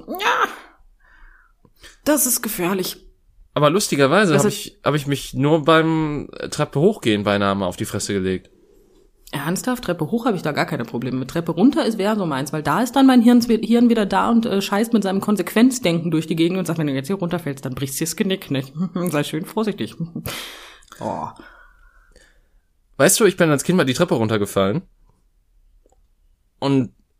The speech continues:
Speaker 2: weißt du, was mein erster Impuls danach war? Boah, das war total cool, das will ich nochmal machen, weil mir halt nichts passiert ist. Und das halt einfach nur so ein, so eine kleine Pisstreppe wahrscheinlich auch war. Ähm, und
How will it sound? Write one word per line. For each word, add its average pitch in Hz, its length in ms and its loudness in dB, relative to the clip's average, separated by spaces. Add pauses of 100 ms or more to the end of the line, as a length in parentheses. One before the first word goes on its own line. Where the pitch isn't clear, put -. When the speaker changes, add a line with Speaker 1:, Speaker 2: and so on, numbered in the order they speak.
(260)
Speaker 2:
weißt 147 240 2
du, - 20 -2
was 214 140 2
mein 175 140 4
erster 156 260 4
Impuls 147 280 2
danach 180 260 2
war? 170 140 4
Boah, 160 160 6
das 131 140 2
war - 80 4
total 202 600 2 (400)
cool, 190 220 8
das 151 200 2
will 170 80 4
ich 185 180 4
nochmal 190 420 6
machen, 151 360 2
weil 160 420 6
mir 143 160 0
halt 147 140 2
nichts 196 220 0
passiert 190 480 2
ist. 202 280 0 (460)
Und 160 180 4
das 170 140 4
halt 170 260 4
einfach 170 260 2
nur 185 120 2
so 180 80 4
ein, 170 260 0 (140)
so 139 140 2
eine 165 140 4
kleine 180 280 2
Pisstreppe 220 600 0
wahrscheinlich 131 460 0
auch 123 180 -2
war. 127 320 0 (720)
Ähm, 151 460 4 (1300)
und 165 320 2